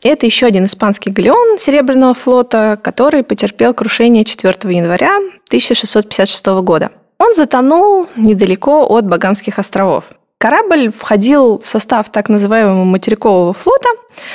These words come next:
который состоял из восьми больших галеонов, четырех торговых судов и двух небольших судов снабжения.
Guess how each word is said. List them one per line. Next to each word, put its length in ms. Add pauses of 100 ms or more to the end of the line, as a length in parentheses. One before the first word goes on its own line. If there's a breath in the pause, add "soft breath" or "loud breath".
(260 loud breath)
который 420
состоял 600
из 400
восьми 320
больших 360
галеонов, 580
четырех 480
торговых 420
судов 460 (100)
и 200
двух 340
небольших 480
судов 320
снабжения. 540